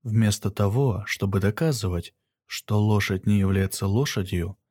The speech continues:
лучше сразу сказать, что не лошадь не является лошадью. Небо и земля — один палец.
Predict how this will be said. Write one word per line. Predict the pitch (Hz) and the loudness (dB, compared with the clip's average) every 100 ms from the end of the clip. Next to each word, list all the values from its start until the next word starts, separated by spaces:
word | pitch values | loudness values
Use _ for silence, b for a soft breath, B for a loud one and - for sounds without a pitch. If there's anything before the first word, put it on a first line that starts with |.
| _ _ _ | _ _ _
лучше | 143 165 - 170 | -2 -2 0 -4
сразу | 165 156 120 | 0 0 0
сказать, | 113 - 117 101 82 - _ _ _ _ | -2 -2 -2 -2 -6 -10 _ _ _ _
что | - - 98 | -14 -8 0
не | 101 98 | 2 2
лошадь | 98 135 156 92 90 - _ _ _ - | 2 2 0 -4 -6 -10 _ _ _ -2
не | 151 165 | 2 4
является | 160 156 156 151 - | 4 2 0 0 -2
лошадью. | 147 127 104 85 - 78 - _ _ _ _ _ _ _ | 2 2 0 -4 -6 -10 -12 _ _ _ _ _ _ _
Небо | - 107 104 101 92 95 | -2 2 4 4 2 2
и | 101 | 2
земля — | 92 101 104 139 101 95 _ _ _ | 0 0 2 2 0 -4 _ _ _
один | - 120 165 170 | -2 0 2 0
палец. | 160 117 87 - - - | 2 0 0 -6 -12 -18